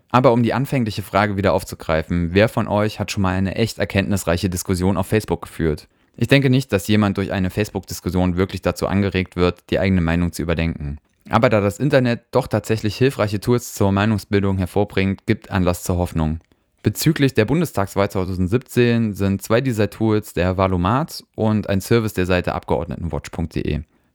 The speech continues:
Der Valomat der Bundeszentrale für politische Bildung sollte mittlerweile eine gewisse Bekanntheit erlangt haben. Er versteht sich als Orientierungshilfe für die Zweitstimme bei Wahlen, indem man selbst Fragen zu politischen Themen beantwortet und der Valomat die Übereinstimmung mit den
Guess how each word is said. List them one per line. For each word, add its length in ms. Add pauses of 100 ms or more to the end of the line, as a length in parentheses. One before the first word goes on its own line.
Der 320
Valomat 460
der 80
Bundeszentrale 640
für 140
politische 480
Bildung 440
sollte 180
mittlerweile 500
eine 220
gewisse 260
Bekanntheit 440
erlangt 360
haben. 520
Er 340
versteht 340
sich 220
als 260
Orientierungshilfe 1000
für 400
die 100
Zweitstimme 560
bei 160
Wahlen, 460
indem 240
man 140
selbst 240
Fragen 280
zu 100
politischen 540
Themen 260
beantwortet 600
und 100
der 140
Valomat 640
die 60
Übereinstimmung 760
mit 200
den 280